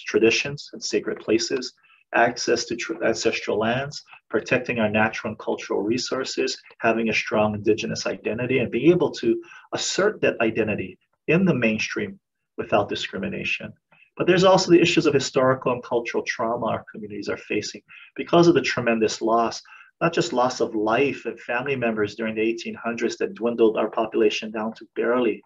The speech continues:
uh, thirty thousand by the, the end of the, uh, nineteen hundreds, but also the many, uh,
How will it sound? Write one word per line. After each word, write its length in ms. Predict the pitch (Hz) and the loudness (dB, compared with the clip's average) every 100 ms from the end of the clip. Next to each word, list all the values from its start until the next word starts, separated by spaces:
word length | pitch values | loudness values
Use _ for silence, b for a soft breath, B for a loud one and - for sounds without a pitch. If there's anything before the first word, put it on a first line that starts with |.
| _ b b b b - | _ b b b b -12
uh, 120 | 104 | -12
thirty 340 | - 120 113 | -4 0 0
thousand 520 | 113 113 110 107 110 - | 0 0 0 -2 -6 -8
by 160 | 110 | -8
the, 200 | 110 110 - | -6 -10 -10
the 120 | 113 | -8
end 200 | 107 107 | -6 -4
of 120 | 104 - | -4 -4
the, 220 | - - | -8 -4
uh, 100 | - - _ b b b b - | -4 -6 _ b b b b -2
nineteen 340 | 110 104 104 | -2 -2 -6
hundreds, 720 | - 120 131 123 110 - - b b b | -4 -2 0 4 4 2 -6 b b b
but 120 | - 123 | 2 6
also 600 | 135 151 - 139 120 117 | 6 4 4 2 2 0
the 120 | 127 | -4
many, 360 | 123 123 117 - | -2 -2 -4 -6
uh, 240 | 113 107 | -4 -4